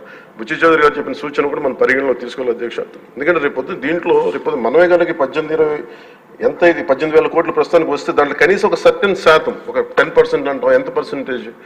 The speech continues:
ఆ పెద్దలందరూ కూర్చొని, విఘ్నులందరూ కూర్చొని, దాంట్లో కొంత డీ అడిక్షన్కి దాన్ని ఖర్చు పెట్టాలి, అధ్యక్ష.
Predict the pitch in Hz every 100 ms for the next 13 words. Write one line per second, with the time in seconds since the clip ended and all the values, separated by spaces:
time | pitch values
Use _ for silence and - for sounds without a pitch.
0 | - - - - - 123 143 147 143 143
1 | 170 - 147 120 131 120 147 139 135 131
2 | 143 - 156 117 110 - - - - -
3 | - - - - 139 180 190 175 175 180
4 | - 202 233 214 - 170 190 170 143 127
5 | - 120 117 - - -